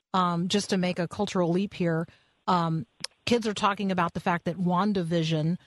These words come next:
uh, has been delayed in, uh, in its broadcast de-, de-, debut on Disney Plus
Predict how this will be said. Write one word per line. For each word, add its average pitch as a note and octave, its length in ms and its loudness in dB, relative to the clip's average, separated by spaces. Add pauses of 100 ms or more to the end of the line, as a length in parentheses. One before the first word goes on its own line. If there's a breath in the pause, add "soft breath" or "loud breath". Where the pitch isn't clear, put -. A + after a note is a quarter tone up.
(360 soft breath)
uh, D#3+ 340 0
has F3+ 280 0
been F3+ 240 2
delayed E3+ 720 0
in, E3+ 480 0
uh, E3 220 -2
in F#3 140 2
its E3 120 -4
broadcast F3 540 0
de-, F#3+ 280 0
de-, F3 280 0 (160)
debut F#3 460 2
on E3+ 160 -2
Disney E3+ 300 0
Plus F3+ 440 0